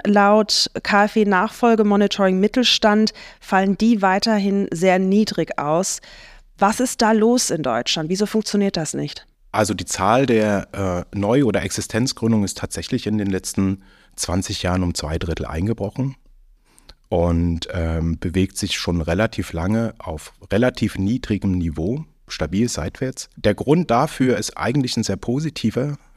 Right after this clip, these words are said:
Speaker 2: äh, ist unser Arbeitsmarkt. Der funktioniert sehr gut und, ähm, die Menschen entscheiden sich sehr viel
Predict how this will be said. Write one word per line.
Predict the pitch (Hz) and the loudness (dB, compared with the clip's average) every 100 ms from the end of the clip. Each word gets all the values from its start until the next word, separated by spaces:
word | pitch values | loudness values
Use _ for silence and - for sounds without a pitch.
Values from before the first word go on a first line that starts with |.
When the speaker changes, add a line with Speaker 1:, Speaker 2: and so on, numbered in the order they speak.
| - | -8
Speaker 2:
äh, | 98 101 95 | -2 -2 -2
ist | - | -2
unser | 104 95 | -2 -2
Arbeitsmarkt. | - 123 117 - 82 78 87 | -2 0 0 -2 -4 -4 -4
Der | |
funktioniert | - 113 - 110 123 | -2 -2 0 2 2
sehr | 117 104 | 2 0
gut | 98 151 147 - _ - - _ _ | 2 0 -2 -8 _ -20 -20 _ _
und, | 95 92 92 92 92 - | -2 0 2 0 -4 -6
ähm, | 92 87 87 87 87 92 | -4 -2 0 0 -2 -2
die | |
Menschen | 90 90 - 92 | -2 -2 -2 -4
entscheiden | 95 92 87 98 | -2 -2 -2 -2
sich | 90 - | -4 -6
sehr | - 92 101 | -2 -2 -2
viel | - 101 | 0 -2